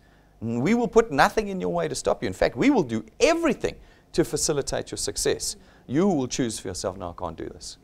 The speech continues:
You'll do, you'll make somewhere along the line, you will make that decision that'll select yourself out. Otherwise, you'll make the decision, "I can do this." And you will continue not for five days or for five weeks or for five months,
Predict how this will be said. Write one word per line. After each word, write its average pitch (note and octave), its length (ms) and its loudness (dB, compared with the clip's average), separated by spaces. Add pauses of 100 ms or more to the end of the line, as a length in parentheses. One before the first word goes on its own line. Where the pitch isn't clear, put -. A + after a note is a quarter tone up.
(1000)
You'll D3+ 200 8
do, B3 260 2
you'll D#3+ 160 4
make F3 280 6
somewhere D#4+ 500 8
along C#4+ 180 6
the C4 60 4
line, A#3+ 340 4
you D#3+ 80 -2
will F#3 80 -2
make F#3 220 -4
that F#3 180 -2
decision F3 400 -2
that'll C#3+ 160 -4
select C3 380 -6
yourself A#2+ 320 -2
out. G2 220 -2
Otherwise, G#3 600 8 (300)
you'll A#2+ 140 4
make D#3 260 4
the D3 100 -2
decision, A2+ 380 -6
"I A2 80 -6
can B2+ 300 -8
do G2+ 80 -6
this." - 340 -8 (260)
And A2 140 -4
you B2+ 100 2
will C3+ 120 0
continue C#3+ 480 -6
not C#3 180 -4
for F#3+ 80 -6
five F3 320 0
days - 380 -2
or A2+ 80 -4
for A2+ 120 -10
five B2+ 320 0
weeks A#2 280 -8
or C3 80 -2
for - 160 -18
five B2+ 320 -2
months, - 320 -12